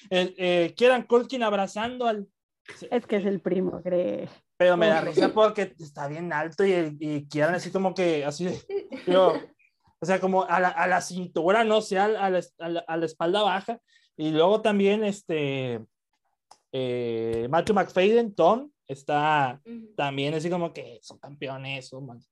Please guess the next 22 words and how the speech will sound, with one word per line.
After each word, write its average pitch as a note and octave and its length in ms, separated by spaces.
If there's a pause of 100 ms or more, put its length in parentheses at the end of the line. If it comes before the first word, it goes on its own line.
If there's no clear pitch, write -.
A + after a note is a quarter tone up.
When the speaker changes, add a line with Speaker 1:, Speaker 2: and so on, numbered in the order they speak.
(140)
Speaker 1:
todos E3+ 240
aplaudiendo, G3 540
eh, F3 320
todos, F4 420
eh, G#3 160 (260)
eh, G#3 240 (1080)
este, F#3+ 360
Nicholas B3+ 340
Brown C4+ 240
estaba A#3+ 300
ahí A#3 120
en A3 140
medio D4 320
y D4+ 60
estaba A#3+ 640
una B3 120
bolita A3+ 400
ahí, C4+ 200
todos A#3+ 240
aplaudiéndole G3+ 680
a F#3 40
él. G3 180